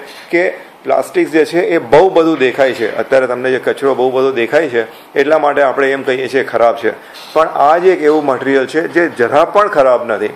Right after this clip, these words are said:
આ મટીરિયલને તમે સો, બસો વર્ષ સુધી મૂકી રાખો તો કશું જ ન થાય.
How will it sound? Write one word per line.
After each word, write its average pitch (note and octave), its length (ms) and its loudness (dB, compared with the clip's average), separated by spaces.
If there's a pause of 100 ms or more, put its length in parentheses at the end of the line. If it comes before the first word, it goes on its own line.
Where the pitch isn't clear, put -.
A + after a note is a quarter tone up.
(480)
આ D3 240 4
મટીરિયલને C#3 640 -2
તમે C3 240 -4
સો, C3+ 260 0
બસો C3+ 400 0
વર્ષ C3+ 200 0
સુધી C3 240 -4
મૂકી C3 280 -4
રાખો B2 280 -2
તો C#3+ 100 -4
કશું D3 320 0
જ B2+ 40 -12
ન A2+ 140 0
થાય. G2+ 180 -4